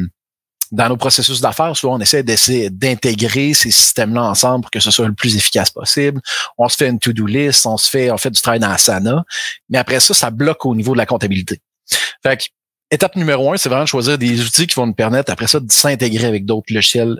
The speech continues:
euh, d'autres logiciels qui sont déjà existants, qui sont utilisés à grande échelle. Euh, je pense notamment,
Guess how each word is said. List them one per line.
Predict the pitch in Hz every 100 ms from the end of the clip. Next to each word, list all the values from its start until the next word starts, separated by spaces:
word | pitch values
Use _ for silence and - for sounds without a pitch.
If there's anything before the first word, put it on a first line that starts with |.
| -
euh, | 110 92 92
d'autres | 120 -
logiciels | 107 139 135
qui |
sont | -
déjà | 107 113 117
existants, | 107 - 135
qui | 135
sont | - 104
utilisés | - 113 107 139 -
à | 107
grande | 107 107 92
échelle. | - 95 _ - - - - -
Euh, | 107 101 98 -
je | -
pense | 127 120
notamment, | 123 113 110 120 131